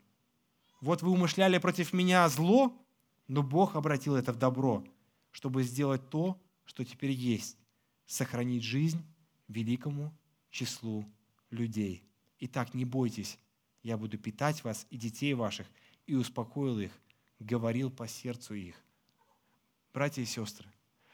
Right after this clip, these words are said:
любое зло, которое происходит в нашей жизни, Бог может обратить в добро. Он может нас утешить, поддержать, благословить. Он допускает некоторые вещи в нашей жизни, чтобы мы прошли определённый этап страданий и переживаний –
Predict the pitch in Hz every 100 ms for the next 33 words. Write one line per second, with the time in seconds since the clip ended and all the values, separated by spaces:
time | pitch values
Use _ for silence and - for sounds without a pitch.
0 | - 143 143 214 196 165 180 156 135 123
1 | 120 110 - 147 127 113 123 113 160 139
2 | 101 - _ _ _ _ 113 110 156 160
3 | 143 143 143 131 123 117 113 117 107 110
4 | 104 101 90 _ _ _ _ _ - 151
5 | 165 160 165 156 160 - 127 - 104 -
6 | _ _ _ 147 131 135 131 127 117 110
7 | 120 127 - 123 113 104 104 _ _ _
8 | _ _ _ _ - 165 160 160 170 -
9 | 185 156 101 98 - _ _ _ - 151
10 | 156 151 143 160 160 147 139 131 139 131
11 | 185 151 135 135 143 170 160 156 151 -
12 | 202 165 135 135 139 165 151 135 170 165
13 | - 143 131 143 175 156 127 131 127 117
14 | 135 170 190 120